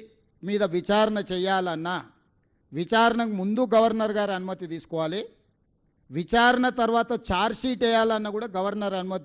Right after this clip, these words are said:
తీసుకోవాలి. విచారణకు ముందు కూడా గవర్నర్ గారు అనుమతి తీసుకుంటే కేటీఆర్ గా-, పట్ల విచారణ చేయడానికి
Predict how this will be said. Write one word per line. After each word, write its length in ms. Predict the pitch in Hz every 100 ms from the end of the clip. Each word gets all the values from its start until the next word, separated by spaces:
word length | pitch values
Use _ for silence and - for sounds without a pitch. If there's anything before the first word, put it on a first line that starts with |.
| 175
తీసుకోవాలి. 440 | - 175 160 170 131 _ _ _ _ _ _ _ _ _ _ _ -
విచారణకు 580 | 165 240 240 254 254 220
ముందు 160 | 220 233
కూడా 140 | 233 226 196
గవర్నర్ 360 | 208 226 220 214
గారు 160 | 202 185
అనుమతి 300 | 190 202 202
తీసుకుంటే 380 | 185 - 185 233 233
కేటీఆర్ 440 | 208 208 226 214 208
గా-, 100 | 190 -
పట్ల 220 | 180 196 175
విచారణ 360 | 160 196 208 202 170
చేయడానికి 520 | 175 175 175 175